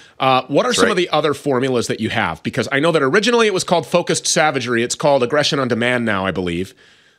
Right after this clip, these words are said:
Speaker 1: Uh,
Speaker 2: Well, we got, we have, uh, yeah, we, so we have, um, Ultimate Focus now.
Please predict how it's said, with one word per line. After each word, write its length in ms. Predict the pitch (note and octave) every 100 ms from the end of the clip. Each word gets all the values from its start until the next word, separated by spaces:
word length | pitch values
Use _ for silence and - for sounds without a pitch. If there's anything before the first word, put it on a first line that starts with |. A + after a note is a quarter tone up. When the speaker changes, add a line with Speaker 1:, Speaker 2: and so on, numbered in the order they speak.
| _
Speaker 1:
Uh, 240 | A#2+ B2 C3
Speaker 2:
Well, 80 |
we 80 | D3+
got, 140 | F3+ D#3
we 120 | D#3+
have, 80 | E3 D#3+
uh, 160 | D3 D3
yeah, 240 | D3+ D#3+ D#3
we, 160 | D3+ D3+ D3 -
so 160 | - F3+
we 100 | G#3+
have, 160 | G3
um, 240 | D#3+ C#3+ C3+
Ultimate 360 | F3 F#3+ F#3 E3
Focus 440 | E3 E3 C#3 -
now. 340 | G#2 G2 B2+